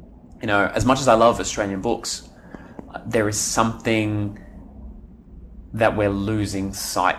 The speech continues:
of. But the thing is, that's the reality of it. If you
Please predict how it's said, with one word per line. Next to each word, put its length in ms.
of. 440
But 120
the 60
thing 180
is, 120
that's 180
the 80
reality 420
of 140
it. 140
If 220
you 320